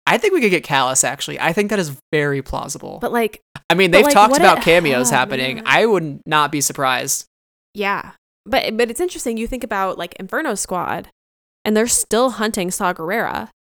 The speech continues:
Speaker 2: in the book Inferno Squad, where they, you know,
Speaker 1: Right.
Speaker 2: infiltrate the partisans.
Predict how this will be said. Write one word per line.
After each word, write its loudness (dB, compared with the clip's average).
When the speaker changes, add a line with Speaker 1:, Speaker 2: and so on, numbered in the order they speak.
Speaker 2:
in 0
the 0
book -4
Inferno -8
Squad, -12
where -4
they, -2
you -6
know, 0
Speaker 1:
Right. -2
Speaker 2:
infiltrate -8
the -20
partisans. -8